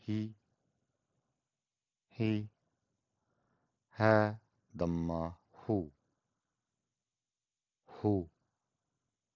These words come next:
ها. هي. هو. يا فتحة يا. يا.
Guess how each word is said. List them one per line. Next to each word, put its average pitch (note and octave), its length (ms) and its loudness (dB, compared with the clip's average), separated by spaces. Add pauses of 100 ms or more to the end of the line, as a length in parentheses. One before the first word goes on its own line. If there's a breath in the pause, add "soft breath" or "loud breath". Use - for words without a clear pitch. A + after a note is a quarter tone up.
(520)
ها. G#2 440 2 (520)
هي. F#2+ 380 -2 (580)
هو. E2+ 220 -4 (2000)
يا A#2+ 500 6 (340)
فتحة F#2+ 560 2 (120)
يا. G#2+ 520 6 (2250)
يا. G#2 520 6